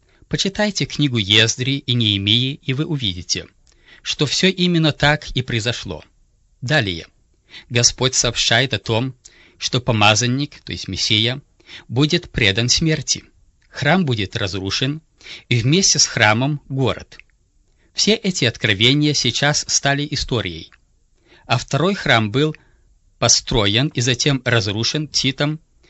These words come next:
в семидесятом году новой эры. Но эти события не являются завершением указанных семидесяти недель, поскольку в главе девятой, стихе двадцать седьмом говорится:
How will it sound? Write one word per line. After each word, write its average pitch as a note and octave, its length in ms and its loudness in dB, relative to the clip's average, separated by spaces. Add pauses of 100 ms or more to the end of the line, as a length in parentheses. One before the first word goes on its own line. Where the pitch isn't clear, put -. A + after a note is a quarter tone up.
(160)
в - 120 -12
семидесятом C#3 760 2
году C3 400 -2 (160)
новой A2 400 0
эры. C3+ 320 -2 (720)
Но C3+ 160 2
эти G#3 240 -2
события G#2+ 640 -2 (480)
не C#3+ 120 6
являются D#3+ 600 2
завершением C#3 760 0
указанных D#3 680 0 (380)
семидесяти C#3 640 0
недель, A2 480 2 (220)
поскольку E3 540 -2
в A#2+ 60 -4
главе A2+ 320 -2
девятой, A2+ 540 0
стихе - 420 -2
двадцать C3 380 -2
седьмом A#2 520 -2
говорится: A2+ 600 -4